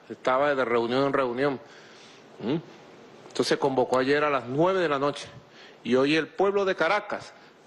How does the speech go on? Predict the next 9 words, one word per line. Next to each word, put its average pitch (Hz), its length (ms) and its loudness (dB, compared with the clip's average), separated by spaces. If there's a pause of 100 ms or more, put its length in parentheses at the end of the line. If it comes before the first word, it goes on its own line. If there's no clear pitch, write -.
(420)
organizado, 156 880 0 (200)
disciplinado, 170 1000 0
articulado 170 920 0
y 180 120 0
movilizado, 165 760 2 (220)
salió 156 380 2
a 170 100 -2
Puente 170 320 0
Llaguno 156 440 2